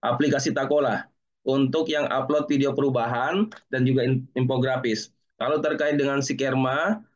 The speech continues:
tadi dan Mitreka, sesuai dengan link yang sudah disampaikan oleh narasumber. Jadi pengisiannya kapan? Pengisiannya itu adalah dari tanggal delapan sampai dua puluh satu Oktober dua ribu dua puluh empat. Jadi itu mungkin Mbak Febri yang bisa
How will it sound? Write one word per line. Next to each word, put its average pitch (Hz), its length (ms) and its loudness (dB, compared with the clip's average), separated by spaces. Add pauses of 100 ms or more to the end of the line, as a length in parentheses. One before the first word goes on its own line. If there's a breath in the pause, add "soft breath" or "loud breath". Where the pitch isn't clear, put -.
(140 loud breath)
tadi 131 320 4
dan 135 240 4
Mitreka, 131 560 0
sesuai 143 320 0
dengan 135 320 0
link 147 240 0
yang 131 80 0
sudah 127 160 0
disampaikan 127 560 0
oleh 120 160 0
narasumber. 113 720 -2 (580)
Jadi 151 240 0
pengisiannya 170 560 0
kapan? 170 560 0 (240)
Pengisiannya 160 800 0
itu - 80 -6
adalah 165 560 0 (240)
dari 151 320 0
tanggal 165 320 2
delapan 160 320 2
sampai 165 240 -2
dua 151 160 2
puluh 156 160 2
satu 147 400 0
Oktober 156 320 0
dua 139 160 2
ribu 135 240 2
dua 127 80 0
puluh 117 240 2
empat. 101 160 -4 (800)
Jadi 147 320 0
itu 170 160 -4
mungkin 175 400 0 (240)
Mbak 110 240 0
Febri 143 400 2
yang 131 80 2
bisa 127 480 2